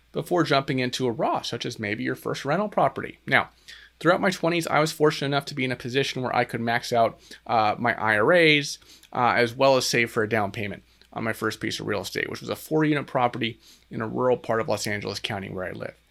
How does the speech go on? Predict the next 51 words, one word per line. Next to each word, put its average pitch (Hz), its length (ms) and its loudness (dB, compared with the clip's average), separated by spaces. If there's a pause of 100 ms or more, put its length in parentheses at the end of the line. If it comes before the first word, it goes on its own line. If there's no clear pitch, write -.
(320)
I 143 100 0
lived 151 180 2
in 151 80 2
one 147 100 4
of 135 60 2
the 123 80 2
units, 214 420 -2
and 135 180 0
I 139 80 2
rented 135 240 0
out 131 140 0
the 127 100 -4
other 120 160 -2
three. 156 320 0
I 131 120 4
also 131 260 2
rented 127 200 -2
out 120 100 0
the 120 80 -6
bedroom 131 480 0
in 113 200 -4
my 131 200 0
unit 127 260 -2
as 113 180 -6
well, 151 360 2 (440)
and - 120 -8
slept 165 180 -2
on 165 100 0
a 147 40 0
mattress - 680 0 (140)
on 117 140 -6
the 120 60 -6
floor 123 480 2
that - 200 -2
my 110 160 -2
then 110 220 -4
girlfriend, 117 600 0
now 110 360 -4
wife, 160 380 -2
gave - 240 -6
me. 104 320 -8 (400)
Uh, 110 260 2
let's 143 180 0
just 165 160 -2
say 165 180 2
that 151 200 2
back 143 260 4
then 135 200 0
I 120 100 0
was 120 160 0
definitely 127 580 -2